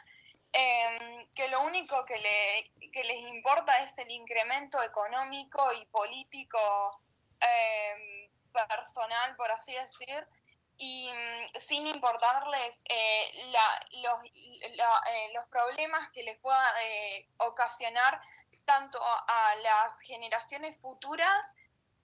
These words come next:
como a la misma, eh, flora y fauna que habitan los mismos lugares que se está echando a perder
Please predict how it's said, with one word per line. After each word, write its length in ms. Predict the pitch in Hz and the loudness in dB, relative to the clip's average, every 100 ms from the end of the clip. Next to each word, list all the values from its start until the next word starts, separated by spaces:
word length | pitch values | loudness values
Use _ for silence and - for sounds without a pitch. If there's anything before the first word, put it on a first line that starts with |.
| - | 0
como 260 | 185 180 | 2 4
a 300 | 190 - 185 | 2 4 2
la 160 | 226 220 262 | 4 2 0
misma, 440 | 294 302 294 262 - | -12 -2 2 2 0
eh, 520 | 240 226 226 196 127 - - - | -8 -10 -10 -8 -8 -10 -12 -12
flora 340 | - 269 285 269 | 0 2 4 4
y 80 | 240 | 2
fauna 520 | - 262 285 294 269 | 2 2 2 0 0
que 100 | 240 | 2
habitan 560 | 202 311 330 262 226 | 2 2 -6 0 2
los 200 | 226 226 | 2 -2
mismos 320 | 247 254 254 254 | -4 -10 -8 -4
lugares 340 | 262 262 285 | 2 2 0
que 140 | - | -8
se 140 | 226 240 | -14 -14
está 240 | - 254 | 2 2
echando 380 | 254 269 254 254 | 4 0 2 2
a 100 | 247 | 2
perder 480 | 220 214 226 240 | 4 4 4 4